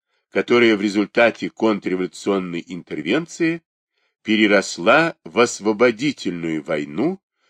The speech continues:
против реакционной Австрии и её союзников.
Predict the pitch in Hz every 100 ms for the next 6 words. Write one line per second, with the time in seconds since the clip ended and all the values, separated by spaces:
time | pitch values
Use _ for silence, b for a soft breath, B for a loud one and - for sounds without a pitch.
0 | _ - 120 139 120 101 - - 104 104
1 | 95 - - 98 90 85 78 - 113 151
2 | - - 147 143 - 87 82 71 101 -
3 | 78 69 - 73 -